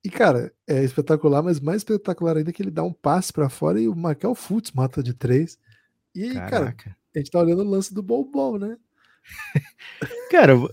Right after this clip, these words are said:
Speaker 2: o Bol Bol e, e <laughs>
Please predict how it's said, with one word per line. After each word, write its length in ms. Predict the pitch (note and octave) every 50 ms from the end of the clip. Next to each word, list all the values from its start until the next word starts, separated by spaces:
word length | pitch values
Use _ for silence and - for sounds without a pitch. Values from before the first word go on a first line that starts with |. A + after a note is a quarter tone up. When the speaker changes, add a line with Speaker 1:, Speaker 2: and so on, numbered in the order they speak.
| - -
Speaker 2:
o 220 | E3+ D#3+ D#3+ D#3
Bol 260 | C#3 C3 D#3 D#3 D3+
Bol 380 | C3+ A#2 A#2+ A#2 B2 C3+ D3 D#3+
e, 260 | E3 D#3+ D#3+ D#3 D#3 -
e 880 | D3 C3+ C3 B2+ A#2+ A2+ A2+ A2 G#2 G#2 G2+ G2 F#2+ F#2+ F#2+ F#2+ - _ - - - - -
<laughs> 460 | - - - - - - - - -